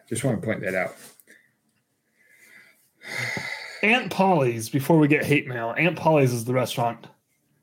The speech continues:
Speaker 1: What do they serve?
Speaker 2: Uh, not character dining. <laughs>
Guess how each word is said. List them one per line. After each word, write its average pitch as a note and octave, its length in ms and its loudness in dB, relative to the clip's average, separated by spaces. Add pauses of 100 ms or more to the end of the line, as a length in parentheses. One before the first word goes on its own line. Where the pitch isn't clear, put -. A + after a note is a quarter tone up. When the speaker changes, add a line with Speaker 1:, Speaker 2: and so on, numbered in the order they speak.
(160)
Speaker 1:
What D3+ 120 6
do G3 60 8
they E3+ 100 6
serve? G3+ 480 4 (440)
Speaker 2:
Uh, D3+ 400 6 (1600)
not F3+ 360 4
character A#3 360 6
dining. F3+ 600 4 (2500)
<laughs> - 60 0